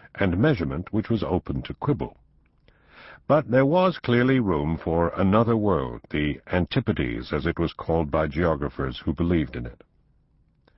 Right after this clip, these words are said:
A number of fifteenth century humanists,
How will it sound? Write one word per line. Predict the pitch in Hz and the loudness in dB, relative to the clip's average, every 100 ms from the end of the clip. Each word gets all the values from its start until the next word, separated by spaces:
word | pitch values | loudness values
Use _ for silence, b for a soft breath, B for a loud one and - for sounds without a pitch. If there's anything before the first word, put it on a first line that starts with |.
| b b b b b - | b b b b b -2
A | |
number | 113 175 113 73 | 2 4 2 0
of | - | 0
fifteenth | 117 - 98 85 | -2 0 0 -2
century | - 104 87 85 80 | 0 0 0 0 0
humanists, | - 135 101 69 85 - - - | 0 2 2 0 -6 -10 -18 -20